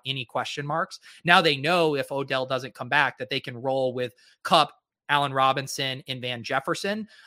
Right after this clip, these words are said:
um, which I think as far as their skill set still works pretty well. If you have Allen Robinson on the outside, um, you have Kupp then kind of sliding in and running most of his s-, snaps from the slot, and then Van Jefferson still as kind of the outside burner there. So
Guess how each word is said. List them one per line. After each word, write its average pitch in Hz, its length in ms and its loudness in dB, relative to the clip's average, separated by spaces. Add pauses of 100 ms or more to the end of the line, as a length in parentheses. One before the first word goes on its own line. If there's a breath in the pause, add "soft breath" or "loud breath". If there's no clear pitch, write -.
um, 135 640 4
which 151 260 -4
I 170 80 2
think 262 340 -10 (220)
as 147 140 -4
far 165 240 2
as 127 140 -4
their 127 120 0
skill 139 280 -6
set 127 240 -6
still 135 260 -4
works 127 260 -6
pretty 127 220 -6
well. 117 300 -2
If 113 120 -12
you 131 80 -4
have 123 120 -2
Allen 123 200 -2
Robinson 123 480 -4
on 120 120 -6
the 123 100 -6
outside, 139 640 2 (280 loud breath)
um, 120 380 2
you 131 140 -6
have 120 180 -4
Kupp - 300 -2
then 123 160 -4
kind 127 200 -4
of 117 300 -10
sliding 139 440 0
in 131 120 -2
and 127 180 -8 (120)
running 143 280 0
most 135 280 -4
of 127 40 -12
his 131 140 -6
s-, - 540 -10 (120)
snaps 139 360 0
from 131 160 -6
the 117 40 -12
slot, 127 440 -2 (200 soft breath)
and 147 120 -2
then 139 160 -2
Van 135 180 0
Jefferson 127 500 -4
still 123 380 -6
as 127 160 -4
kind 135 180 -6
of 120 60 -10
the 127 100 -6
outside 123 460 -4
burner 123 300 -4
there. 117 180 -6
So 131 240 -2